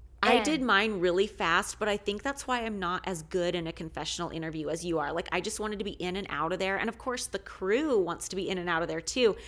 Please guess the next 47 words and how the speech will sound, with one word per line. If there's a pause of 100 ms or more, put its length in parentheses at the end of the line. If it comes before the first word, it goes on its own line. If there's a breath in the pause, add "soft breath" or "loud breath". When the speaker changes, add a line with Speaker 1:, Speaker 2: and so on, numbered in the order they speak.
(160 loud breath)
Speaker 1:
So
they're,
like,
applauding
me,
like, (360 loud breath)
"You
got
that
done
in
thirty
minutes?
Yes."
And
I'm
getting
positive
feedback
that
I'm
not
used
to
getting
at
all
at
the
mansion.
So
I'm
like,
"Yeah, (120)
I'm
gonna
be
the
robot
who
comes
in
and
does
my
interviews
fast,